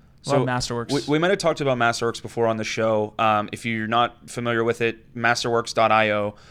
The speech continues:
Speaker 2: they take, um, precious works of art. I think they have an Andy Warhol, an original Andy Warhol, um,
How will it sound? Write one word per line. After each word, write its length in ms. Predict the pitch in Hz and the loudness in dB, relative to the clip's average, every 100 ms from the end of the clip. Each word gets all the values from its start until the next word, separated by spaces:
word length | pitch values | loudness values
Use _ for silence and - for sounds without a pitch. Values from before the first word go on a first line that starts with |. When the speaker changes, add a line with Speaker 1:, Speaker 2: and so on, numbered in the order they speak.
| - - - | -20 -20 -6
Speaker 2:
they 340 | 117 127 135 | 2 4 2
take, 520 | 135 131 123 117 - - - | 0 -2 -2 -4 -10 -10 -4
um, 440 | 98 101 95 95 101 | -2 0 -4 -6 -6
precious 460 | - 131 139 - - | -2 -2 -2 -6 -4
works 260 | 117 - | -4 -2
of 100 | 110 | -2
art. 240 | 104 104 - | 0 0 -2
I 60 | 107 | -8
think 160 | 113 | -8
they 60 | 107 | -4
have 120 | 110 | -2
an 80 | 104 | -2
Andy 220 | 104 110 107 | -4 -4 -2
Warhol, 560 | 110 110 113 110 110 | 0 0 2 0 0
an 60 | 101 | -4
original 360 | 104 120 120 113 | -4 -4 -2 -4
Andy 180 | 113 | -4
Warhol, 640 | 107 107 107 104 104 104 - | -4 -2 -2 0 0 -2 -2
um, 440 | 104 98 98 98 | -2 -2 -4 -8